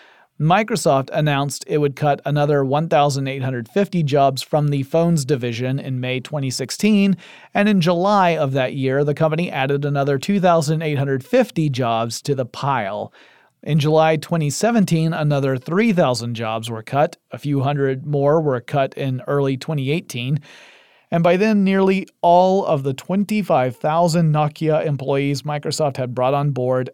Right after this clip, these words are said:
after that acquisition were without a job, though there were a few who were in research and development that were retained and a couple in sales. But the layoffs also largely affected the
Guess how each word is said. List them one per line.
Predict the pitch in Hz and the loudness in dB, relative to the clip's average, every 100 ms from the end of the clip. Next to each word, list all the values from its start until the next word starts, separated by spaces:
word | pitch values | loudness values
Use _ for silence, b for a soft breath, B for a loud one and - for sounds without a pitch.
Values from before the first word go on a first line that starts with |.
| - | -6
after | 139 139 160 | -4 -2 -2
that | 143 135 131 175 - _ _ | 0 -2 -4 -10 -20 _ _
acquisition | 151 131 147 135 143 175 180 196 | -6 -2 -2 0 0 0 -2 -2
were | 151 151 | 0 2
without | 143 131 123 | 2 0 -2
a | |
job, | 120 120 107 - 127 _ - | -2 -4 -6 -8 -16 _ -4
though | 143 139 143 131 B B B B | 0 2 0 -4 B B B B
there | 175 | 0
were | 180 175 | 2 2
a | |
few | 156 196 214 240 247 | 0 0 2 2 4
who | 196 | 4
were | 196 175 | 4 2
in | 175 160 160 | 2 0 0
research | 160 170 - 170 160 | 0 0 0 -2 -2
and | 139 | -2
development | 123 156 170 165 165 - | 2 2 2 0 -4 -4
that | 165 156 | -4 -2
were | 151 | 0
retained | 147 147 160 156 151 151 143 | 0 0 0 0 0 0 -2
and | 139 | -6
a | 120 | -2
couple | 151 147 151 | -2 0 0
in | 143 | 0
sales. | 123 135 127 127 120 - b b b b | -2 -4 -2 -2 -4 -8 b b b b
But | 175 170 | -4 0
the | |
layoffs | 180 202 202 175 - - | 4 4 4 2 -2 -2
also | 160 180 180 160 | 0 2 2 2
largely | 160 175 160 170 | 2 2 0 0
affected | 147 156 143 156 139 135 - | 0 0 0 0 -2 -2 -8
the | 151 147 139 135 | -6 -2 -2 -4